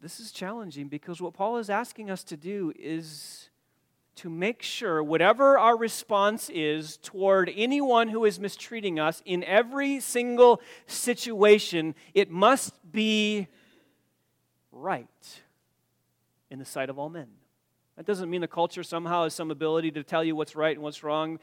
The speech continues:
But what he's saying is there is built within every single person, even a culture, this idea of what a right response is and a wrong response is.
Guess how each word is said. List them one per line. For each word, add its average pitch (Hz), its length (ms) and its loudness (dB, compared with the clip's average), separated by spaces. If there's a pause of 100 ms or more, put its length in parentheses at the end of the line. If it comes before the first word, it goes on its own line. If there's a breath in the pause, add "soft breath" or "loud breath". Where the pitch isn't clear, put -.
(320 soft breath)
But 185 180 2
what 240 100 4
he's 262 140 -2
saying 196 340 0
is 180 140 -2
there 226 220 4
is 254 100 0
built 214 320 10
within 277 240 2
every 240 220 2
single 262 300 2
person, 190 520 -4
even 240 260 2
a 269 60 4
culture, 208 440 2
this 196 200 2
idea 196 580 6 (260 loud breath)
of 180 140 -4
what 202 160 6
a 190 80 4
right 185 500 6
response 180 540 0
is 180 160 -2
and 190 100 -2
a 190 40 4
wrong 190 340 6
response 147 540 -4
is. - 480 -20